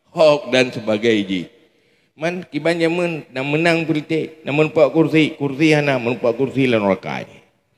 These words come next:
Bak minta-minta kursi no itu ya. <laughs> Apa numpak kursi lah neraka? Ndak begitu orang Muslim berpolitik.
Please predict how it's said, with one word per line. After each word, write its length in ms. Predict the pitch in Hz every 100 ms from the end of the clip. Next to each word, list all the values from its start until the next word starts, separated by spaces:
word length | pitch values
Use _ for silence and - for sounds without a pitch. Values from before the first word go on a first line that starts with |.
| _ _ _ _ _ _ _ _
Bak 160 | - 101
minta-minta 560 | 110 104 110 110 110
kursi 400 | 107 107 101 123
no 80 | 120
itu 240 | 123 139 143
ya. 160 | 120 - - - - - - - - _
<laughs> 140 | - 165
Apa 180 | 165
numpak 320 | 185 139 143 -
kursi 240 | 127 120 120
lah 160 | 110
neraka? 560 | 104 95 80 - 76 - _ _
Ndak 180 | 104 -
begitu 540 | 110 104 104 - 98
orang 320 | 87 82 90 87
Muslim 560 | 90 - 87 87 82
berpolitik. 640 | 78 71 - 67 67 62